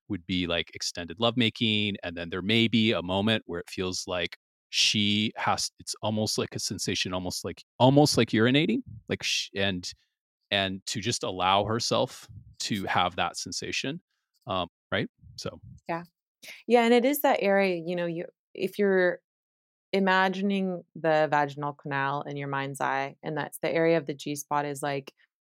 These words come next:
Speaker 2: an inch or inch and a half roughly inside the upper vaginal wall. And that, the type of stimulation that a person really likes there and the way that the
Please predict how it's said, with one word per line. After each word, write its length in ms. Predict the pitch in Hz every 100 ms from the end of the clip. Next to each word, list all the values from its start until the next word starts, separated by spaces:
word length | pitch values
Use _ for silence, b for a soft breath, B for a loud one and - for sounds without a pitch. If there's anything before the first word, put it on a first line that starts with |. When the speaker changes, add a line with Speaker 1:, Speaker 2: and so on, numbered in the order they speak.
| _
Speaker 2:
an 220 | 175 170 170
inch 560 | 175 185 214 - - -
or 360 | 170 170 165 -
inch 220 | 170 170 165
and 60 |
a 60 | 165
half 280 | 156 151 -
roughly 540 | 147 151 151 147 147 -
inside 800 | 165 170 170 170 151 147 147 143
the 140 | 151
upper 300 | 151 147 147
vaginal 560 | 143 135 139 143 139 139
wall. 420 | 139 123 143 170 196 _ _ _ _ _ -
And 220 | 185 180 175
that, 300 | 170 208 - _ _ _
the 280 | 180 180 180
type 480 | 175 - 196 190 196
of 120 | 214
stimulation 680 | - 190 170 151 151 - 160
that 140 | 151
a 40 | 165
person 540 | - 151 - 160 156
really 500 | 143 147 147 147 143 _ _
likes 520 | 151 147 147 160 - -
there 260 | 196 196 202
and 200 | 170 165
the 60 |
way 180 | 151 156
that 200 | 170 170
the 360 | 160 151 147